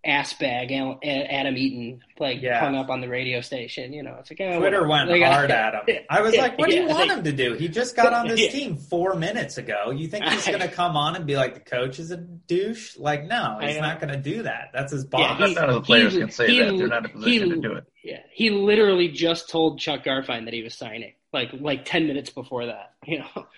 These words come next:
Speaker 2: I, I saw the Chuck Garfien tweet right away, and I was like, "Oh, that's funny. Like, wouldn't this be awful?"
Speaker 1: Yeah.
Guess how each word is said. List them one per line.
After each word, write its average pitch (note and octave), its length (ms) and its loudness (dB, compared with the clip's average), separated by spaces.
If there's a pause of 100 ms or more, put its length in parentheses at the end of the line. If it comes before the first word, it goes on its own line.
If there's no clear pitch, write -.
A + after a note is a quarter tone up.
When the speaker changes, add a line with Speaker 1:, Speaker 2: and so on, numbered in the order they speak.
(320)
Speaker 2:
I, F3+ 200 4 (260)
I F#3+ 40 4
saw E3 340 4
the C#3 180 0
Chuck D3 320 0
Garfien C#3 500 2
tweet B2+ 360 -8
right B2+ 180 -2
away, C3 360 2
and A#2 100 -6
I A#2+ 140 -8
was A2 180 -12
like, A2 400 -6 (280)
"Oh, C3 200 2
that's F3 320 2
funny. G#2 580 -10 (180)
Like, B2 420 0
wouldn't E3+ 240 -2
this C#3+ 200 0
be C#3 200 -2
awful?" C#3 640 0 (200)
Speaker 1:
Yeah. A#2+ 180 -6